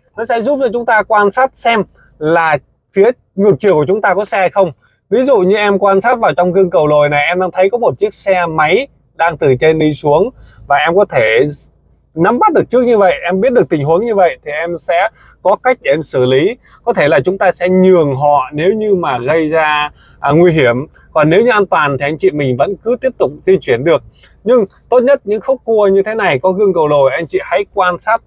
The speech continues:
tốt về gương cầu lồi. Và thứ hai là chúng ta sẽ bám sát phía bên phải theo chiều đi của mình. Và ngay trên trước mặt chúng ta kia cũng có một chiếc gương cầu lồi nữa. Và ở đó em vừa quan sát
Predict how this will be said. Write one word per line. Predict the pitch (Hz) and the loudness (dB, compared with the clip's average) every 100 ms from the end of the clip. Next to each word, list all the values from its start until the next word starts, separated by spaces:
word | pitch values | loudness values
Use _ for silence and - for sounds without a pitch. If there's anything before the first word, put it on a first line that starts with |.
| - | 0
tốt | 277 | 0
về | 220 | 0
gương | 143 170 156 | -4 -4 -2
cầu | 147 | -2
lồi. | 143 143 120 _ _ | 0 0 -2 _ _
Và | 147 143 | -4 -2
thứ | |
hai | 202 208 190 165 | -2 -2 0 0
là | |
chúng | 131 170 | -2 -4
ta | 190 175 | -2 -2
sẽ | 180 | -2
bám | 175 185 | -2 -2
sát | 202 - 254 262 - | -2 -2 -2 -2 -4
phía | - 190 | -2 2
bên | 190 180 | 2 0
phải | 135 110 | -2 -2
theo | 180 165 | 0 0
chiều | 139 | 0
đi | 160 | 0
của | 135 | 0
mình. | 131 151 127 - - - - - - | 2 2 0 -4 -20 -20 -20 -12 -2
Và | 165 | 0
ngay | 196 220 | 2 0
trên | - 214 202 190 | 2 2 2 2
trước | 262 | 0
mặt | 254 175 | 0 0
chúng | 202 | 0
ta | 202 180 | -2 -2
kia | 190 180 - | 0 0 -2
cũng | 220 214 | -10 -4
có | 214 | -2
một | 208 131 | -2 -4
chiếc | 196 | -2
gương | 202 | -2
cầu | 160 143 | 0 0
lồi | 143 135 | 2 2
nữa. | 127 160 220 - - - - | 2 0 0 -4 -20 -20 -4
Và | 127 | 0
ở | 131 | 0
đó | 131 139 180 | 2 2 2
em | 175 151 | 0 -2
vừa | 147 | -4
quan | 120 160 151 | -2 -4 -4
sát | 196 | -6